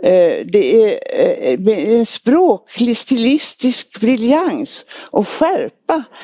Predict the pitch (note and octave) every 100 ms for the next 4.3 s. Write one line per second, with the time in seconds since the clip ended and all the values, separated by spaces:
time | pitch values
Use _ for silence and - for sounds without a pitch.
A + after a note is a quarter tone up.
0 | - C#5 A3+ G3+ - C#3 G3+ F#3 F3+ F#3
1 | D#3+ G3 F#3 E3 E3 D#3+ D3+ F3+ D#3 A#2+
2 | B2 G2 E2+ - - - - C4 - C#4
3 | C4 A#3+ F#3+ - E3+ D#3 E3 A#2 A#2+ D3+
4 | C#3+ C#4